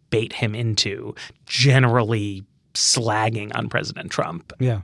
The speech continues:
Speaker 1: I think that's appropriate, right? I mean, i-, if you don't like Trump, you're probably not thrilled that Mueller doesn't want to play that role. But I think it's smart. It's a reaction to problems that previous high-profile investigations have gotten into.
Speaker 2: One element of what happened today that seemed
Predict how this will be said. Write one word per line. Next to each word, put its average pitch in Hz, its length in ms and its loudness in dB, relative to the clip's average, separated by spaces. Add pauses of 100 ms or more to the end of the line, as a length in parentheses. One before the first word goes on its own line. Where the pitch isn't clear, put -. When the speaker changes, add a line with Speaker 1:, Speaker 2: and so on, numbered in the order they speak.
Speaker 1:
I 170 100 4
think 170 160 4
that's 123 200 2
appropriate, - 600 -8
right? 123 220 0
I 135 60 4
mean, 127 160 6
i-, 131 200 4
if 147 140 4
you 151 60 6
don't 156 200 4
like 127 300 0
Trump, 160 460 2
you're 107 120 -2
probably 110 380 0
not 107 320 -4
thrilled 107 640 -4
that 117 220 -2 (300)
Mueller 117 300 4
doesn't 117 220 4
want 110 160 2
to 107 40 0
play 151 240 2
that 160 180 4
role. 170 340 4 (280)
But - 100 6
I 226 80 4
think 262 200 0
it's 190 140 0
smart. - 340 2
It's 123 140 -4
a 170 60 2
reaction 135 720 0
to 101 240 -2
problems 107 640 -2
that - 160 -4
previous 107 500 2
high-profile 113 520 0
investigations - 640 -4
have - 100 -8
gotten - 240 -6
into. - 280 -8 (640)
Speaker 2:
One 226 280 8
element 185 460 4
of 120 140 -2
what 131 120 0
happened 139 440 0
today 110 260 0
that 110 220 -4
seemed 135 600 2